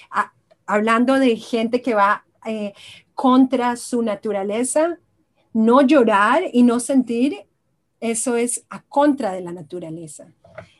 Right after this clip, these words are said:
Entonces, ay, es como que,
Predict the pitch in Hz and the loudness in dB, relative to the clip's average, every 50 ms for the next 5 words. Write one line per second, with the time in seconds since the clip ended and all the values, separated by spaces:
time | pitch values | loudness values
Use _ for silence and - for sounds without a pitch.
0 | _ _ - 202 202 - 226 220 220 214 214 - 254 240 240 247 240 - - - | _ _ -8 -8 -2 0 2 2 2 2 0 2 2 4 4 4 2 0 -4 -6
1 | _ _ _ _ _ _ _ _ _ _ _ _ _ _ _ _ _ _ _ _ | _ _ _ _ _ _ _ _ _ _ _ _ _ _ _ _ _ _ _ _
2 | _ _ _ _ _ _ - - 311 302 277 254 247 202 185 190 196 233 240 226 | _ _ _ _ _ _ -2 0 0 2 2 2 0 0 -4 -10 -12 -8 -8 -8
3 | - - - 262 262 262 262 247 254 254 233 214 208 202 | -8 -6 0 2 4 4 4 2 2 -2 -4 -4 -4 -8